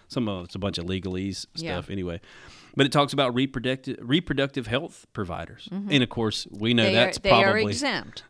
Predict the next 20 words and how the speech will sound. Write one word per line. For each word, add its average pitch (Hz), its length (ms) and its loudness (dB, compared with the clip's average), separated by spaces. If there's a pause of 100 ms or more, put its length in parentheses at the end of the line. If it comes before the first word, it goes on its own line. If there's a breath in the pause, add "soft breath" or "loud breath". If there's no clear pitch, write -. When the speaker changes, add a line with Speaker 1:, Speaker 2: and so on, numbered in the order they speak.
Speaker 2:
They 180 160 6
Speaker 1:
Yeah, 202 80 4
Speaker 2:
are 208 40 4
Speaker 1:
they're 127 120 6
Speaker 2:
exempt 135 420 8
Speaker 1:
exempt. - 100 0
Speaker 2:
from 262 180 0
the - 40 0
Speaker 1:
They're 285 60 0
Speaker 2:
stay-at-home. 233 500 2
Speaker 1:
exempt 120 260 0
from 127 140 -2
the 127 60 -2
stay-at-home 240 420 2
order. 320 140 0
Speaker 2:
Reproductive 233 720 -6
health 202 400 -8
care 185 220 -2
providers. 156 760 -6
Speaker 1:
Yeah. 120 180 2